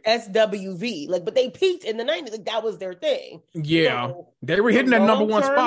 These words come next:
Speaker 2: spot on the
Speaker 1: success,
Speaker 2: charts. <laughs>
Speaker 1: sure. For long-term success,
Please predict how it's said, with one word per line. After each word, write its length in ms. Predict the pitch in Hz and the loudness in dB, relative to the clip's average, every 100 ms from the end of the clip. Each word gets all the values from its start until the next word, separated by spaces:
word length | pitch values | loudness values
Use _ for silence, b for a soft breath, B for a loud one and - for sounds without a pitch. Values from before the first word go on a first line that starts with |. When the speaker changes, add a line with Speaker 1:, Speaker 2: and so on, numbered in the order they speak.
| 214 | 0
Speaker 2:
spot 40 | 170 | -2
on 100 | 165 | -4
the 60 | 160 | -2
Speaker 1:
success, 320 | 220 269 330 | 0 2 0
Speaker 2:
charts. 520 | 247 208 131 123 - 175 | -4 -6 -8 -12 -10 -10
<laughs> 60 | - 139 | -8 -10
Speaker 1:
sure. 460 | 123 - - 254 196 | -10 -14 -4 -2 -2
For 120 | - | -4
long-term 420 | 262 277 302 302 294 | -6 -6 -8 -10 -12
success, 540 | 269 - 269 254 - | -14 -6 -2 -2 -6